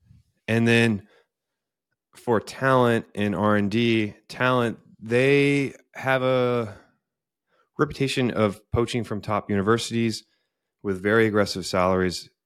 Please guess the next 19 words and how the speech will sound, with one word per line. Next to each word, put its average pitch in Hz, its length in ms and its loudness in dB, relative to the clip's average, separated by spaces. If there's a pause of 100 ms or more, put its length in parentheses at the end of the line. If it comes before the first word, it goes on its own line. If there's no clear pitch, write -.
(180)
definitely 104 360 -6
at 104 160 -2
the 101 80 -4
top, 92 360 -4 (140)
top - 240 -8
level. 110 420 2 (560)
And, 95 540 0 (580)
you 101 140 2
know, 92 460 2 (800)
they 101 800 2 (180)
also 104 280 0
have 104 120 4
a 98 180 0 (1500)
reputation 98 720 -2 (160)
of 95 640 -2 (200)
demanding 98 480 -2
very 104 200 2
long 101 280 2
hours 90 760 -2